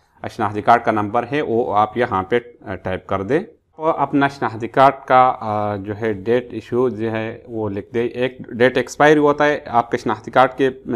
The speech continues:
बैक साइड पे जो होता है, पिछले वाले साइड पे एक डेट एक्सपायर होता है, एक डेट इशू होता है। तो डेट इशू जो है जिस डेट पे आपको मिला हुआ है वो आप यहाँ पे टैप कर दें। और इसके बाद आप नीचे जाना है और यहाँ पे आप देख सकते हैं कि ये पाकिस्तानी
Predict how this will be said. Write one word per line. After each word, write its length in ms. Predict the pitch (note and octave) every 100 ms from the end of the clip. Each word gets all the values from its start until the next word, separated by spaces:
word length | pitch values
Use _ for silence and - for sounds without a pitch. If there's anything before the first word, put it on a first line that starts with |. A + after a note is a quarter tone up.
| G#2+
बैक 460 | G#2 A2+ G#2+ B2 C3
साइड 300 | - B2 A2+
पे 100 | A2
जो 120 | G2
होता 260 | F#2+ G2 G#2+
है, 300 | D3 E3+ _ _ _ -
पिछले 260 | A2+ -
वाले 180 | A#2 G#2+
साइड 280 | G2 A2 A2
पे 100 | B2+
एक 300 | B2 B2+ B2
डेट 360 | B2+ A2+ B2 B2+
एक्सपायर 380 | B2 - C#3+ D3
होता 240 | D3+ D3
है, 80 | D3
एक 240 | B2+ A#2+ -
डेट 360 | F#2+ A#2 A#2 -
इशू 260 | A2 A2
होता 240 | G2+ F2+ G#2+
है। 80 | C3+
तो 120 | A2+
डेट 340 | F#2+ B2 B2
इशू 280 | A2+ - C3
जो 140 | B2
है 320 | A2+ B2+ E3 _ _ _ -
जिस 240 | G2+ A2+
डेट 260 | G2 A#2+ A#2+
पे 60 | A#2+
आपको 320 | G#2+ - A#2+
मिला 220 | C3 A#2+
हुआ 200 | G2+ G#2+
है 100 | C#3+
वो 200 | - G#2+
आप 320 | B2+ A2 A2 -
यहाँ 380 | E3 A#2 G2 F#2
पे 140 | A#2+
टैप 260 | - G2+ -
कर 140 | F2+
दें। 160 | E2 E2+ - _ _ - -
और 180 | C#3+ C#3+
इसके 200 | - F3
बाद 280 | E3+ E3+
आप 360 | F3 E3+ D3+ D3
नीचे 280 | E3 D#3+ D3+
जाना 220 | D3+ D3+
है 180 | D3 D#3
और 140 | C3+
यहाँ 260 | B2+ C3 F#3
पे 120 | F#3
आप 140 | B2+
देख 200 | D3+ D3+
सकते 240 | D3+ D3 D#3
हैं 200 | D3+ D3
कि 100 | B2+
ये 120 | B2
पाकिस्तानी 680 | B2 A2 A2+ - B2 C3 B2+